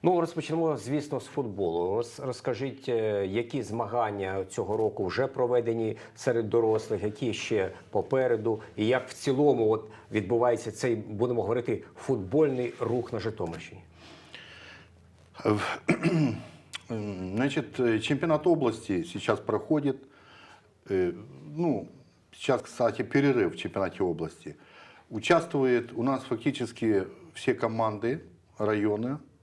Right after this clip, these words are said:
Speaker 2: и городов в этом, э, в высшей лиге и в первой лиге. Э, дальше. У нас прошёл Кубок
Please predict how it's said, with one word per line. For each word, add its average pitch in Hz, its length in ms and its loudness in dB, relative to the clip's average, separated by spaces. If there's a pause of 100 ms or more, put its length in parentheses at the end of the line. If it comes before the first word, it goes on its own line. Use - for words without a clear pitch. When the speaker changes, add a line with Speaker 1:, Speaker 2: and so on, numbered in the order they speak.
(120)
Speaker 2:
и 104 140 2
городов 101 540 0 (220)
в 107 140 -4
этом, 107 320 -2
э, 95 120 -10
в 98 360 -4
высшей 135 340 4
лиге 170 300 2
и 170 120 -2
в - 120 -10
первой 87 300 0
лиге. 71 320 -8 (1000)
Э, 98 260 -4
дальше. 101 580 2
У 90 100 -2
нас 160 180 2
прошёл 151 440 0
Кубок 151 460 0